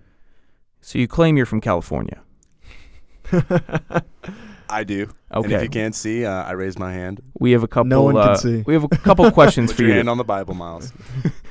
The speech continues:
Speaker 1: We have a couple questions for you to prove it here.
Speaker 3: All right,
Speaker 1: All
Speaker 3: let's
Speaker 1: right,
Speaker 3: go.
Speaker 1: you ready?
Speaker 3: Yep.
Speaker 1: What animal is raised more in California than any other U S state?
Speaker 3: What animal?
Speaker 1: Yes.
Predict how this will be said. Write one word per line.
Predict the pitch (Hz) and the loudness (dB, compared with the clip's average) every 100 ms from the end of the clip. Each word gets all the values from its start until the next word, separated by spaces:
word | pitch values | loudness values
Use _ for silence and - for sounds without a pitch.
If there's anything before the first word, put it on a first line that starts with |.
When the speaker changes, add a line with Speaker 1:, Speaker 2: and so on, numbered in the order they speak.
| - - | -16 -6
Speaker 1:
We | 131 | -2
have | 127 | 0
a | |
couple | - 143 | 2 0
questions | 131 131 123 107 107 | 2 0 0 -2 -6
for | 107 | -6
you | 98 | -6
to | |
prove | - 113 - | -6 -8 -8
it | - - | -16 -20
here. | - - _ _ - - - - - _ _ _ _ _ _ | -20 -20 _ _ -20 -20 -20 -20 -20 _ _ _ _ _ _
Speaker 3:
All | 98 | -10
right, | 131 - - | -10 -10 -8
Speaker 1:
All | 101 | -8
Speaker 3:
let's | 98 | -8
Speaker 1:
right, | 123 | -8
Speaker 3:
go. | |
Speaker 1:
you | 101 | -4
ready? | 110 139 _ | -4 -6 _
Speaker 3:
Yep. | - - _ _ - _ _ _ _ - - _ | -18 -18 _ _ -20 _ _ _ _ -20 -20 _
Speaker 1:
What | - 120 - | -4 -2 -2
animal | 156 151 117 - - _ _ _ _ - | -2 -2 -2 -4 -12 _ _ _ _ -8
is | 110 110 | -8 -8
raised | 110 120 147 160 - | -4 -2 -2 -4 -4
more | 131 127 104 | -2 -2 -2
in | 95 107 | -4 -6
California | 110 113 - 139 113 95 - _ _ _ - | -4 -4 -2 -2 -2 -4 -6 _ _ _ -6
than | 120 | -4
any | - 120 131 | 0 0 2
other | 120 117 | 2 2
U | 113 110 104 | 2 2 2
S | 101 | 0
state? | - - - - - _ - _ _ _ _ _ _ | -4 -6 -6 -10 -20 _ -20 _ _ _ _ _ _
Speaker 3:
What | 95 92 - | -16 -16 -18
animal? | - 95 92 113 143 131 _ _ _ _ _ - 233 | -20 -20 -18 -18 -20 _ _ _ _ _ _ -20 -10
Speaker 1:
Yes. | 82 - - | -8 -8 -12